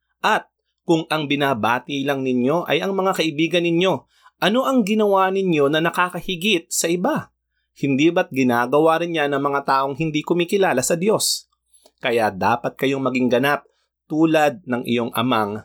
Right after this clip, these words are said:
nasa langit." Well, you see, God, or Jesus in this case, is challenging His followers. Tayo po, tayo po kanyang mga followers to be the better person. Sabi nga niya, "Love your enemies," di ba? So,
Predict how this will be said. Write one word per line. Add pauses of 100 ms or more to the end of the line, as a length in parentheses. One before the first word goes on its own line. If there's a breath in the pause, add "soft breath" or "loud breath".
(120)
nasa
langit." (800)
Well,
you
see,
God, (160)
or
Jesus
in
this
case,
is
challenging
His
followers.
Tayo
po,
tayo
po
kanyang
mga
followers (400 soft breath)
to
be (240)
the
better (160)
person. (320)
Sabi
nga
niya,
"Love
your
enemies,"
di
ba? (640)
So,